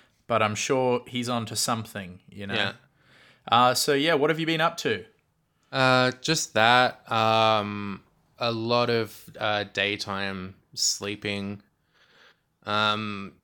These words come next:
Speaker 2: <clears throat> wanking.
Speaker 1: Are you a bear?
Speaker 2: Watching Richard Gere movies. A bear? Why is,
Speaker 1: Are you
Speaker 2: oh,
Speaker 1: just
Speaker 2: 'cause
Speaker 1: a
Speaker 2: I
Speaker 1: big bear?
Speaker 2: sleep a lot.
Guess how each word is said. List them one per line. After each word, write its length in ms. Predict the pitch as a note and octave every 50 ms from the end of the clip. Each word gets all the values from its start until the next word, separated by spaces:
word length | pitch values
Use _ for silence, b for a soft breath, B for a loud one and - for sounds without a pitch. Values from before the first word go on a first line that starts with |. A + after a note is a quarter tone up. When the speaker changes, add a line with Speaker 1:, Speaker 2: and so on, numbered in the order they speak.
| _ -
Speaker 2:
<clears throat> 880 | - - - - - - - - - - - - - - - _ _ -
wanking. 420 | A2+ A2 C3+ C#3 C#3+ C#3 - -
Speaker 1:
Are 100 | C3+ D3
you 260 | D3+ D3 G#3 C4 G#4
a 40 | G4+ -
bear? 480 | F#3 - A#2 G#2 A2 A#2+ C#3+ - - - _ _ _ _
Speaker 2:
Watching 440 | - C3 B2+ - - C3+ A#2+ A2+ G#2
Richard 400 | A#2+ B2 - - - A#2 - -
Gere 200 | - A#2 A#2+ A#2+
movies. 440 | B2 B2 B2 B2 B2 C3+ C3 - -
A 60 | - C3
bear? 480 | - - A2+ B2 B2+ A#2+ G#2+ A2+ C3+ C3
Why 180 | A#2+ A#2+ A#2
is, 120 | A#2 A2 -
Speaker 1:
Are 60 | C3+
you 80 | D#3
Speaker 2:
oh, 60 | B2 A#2+
Speaker 1:
just 140 | A2+ -
Speaker 2:
'cause 120 | - G#3 B2+
Speaker 1:
a 20 |
Speaker 2:
I 40 | G#2
Speaker 1:
big 300 | D3+ D#3 D3+ C#3 F#2+ -
bear? 380 | - A2+ G#2+ A#2 C3+ D3+ E3+ E3
Speaker 2:
sleep 520 | - - - - - - G2 G2 G2+ G2 -
a 40 | A#2+
lot. 340 | A#2+ A#2 B2 C#3 C#3 C3